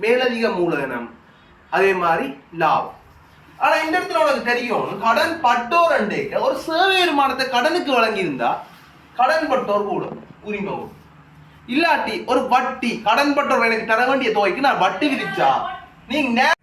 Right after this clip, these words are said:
ரைட், ஓகே. So இன்னைக்கு நாங்க என்ன பார்க்க போறோம்னா ஒரு பரீட்சை மீதியில ஒரு மீதி பதியாட்டி ஆ, தொங்கல் கணக்கு உருவாகும். அந்த தொங்கலை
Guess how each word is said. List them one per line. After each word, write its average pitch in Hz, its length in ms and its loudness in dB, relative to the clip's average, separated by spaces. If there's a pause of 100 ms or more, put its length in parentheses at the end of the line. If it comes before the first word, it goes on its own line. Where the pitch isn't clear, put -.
(560)
ரைட், 208 200 -2
ஓகே. - 120 -14 (440)
So 330 80 4 (120)
இன்னைக்கு 370 280 2
நாங்க 320 180 2
என்ன 262 160 2
பார்க்க 233 300 2
போறோம்னா 175 360 0 (140)
ஒரு 262 100 4 (120)
பரீட்சை 349 340 2 (100)
மீதியில 294 380 2
ஒரு 233 160 0
மீதி 311 220 0 (100)
பதியாட்டி 247 540 2
ஆ, - 20 4 (260)
தொங்கல் 277 360 2
கணக்கு 233 300 0
உருவாகும். 156 440 0
அந்த 302 180 2
தொங்கலை 311 320 4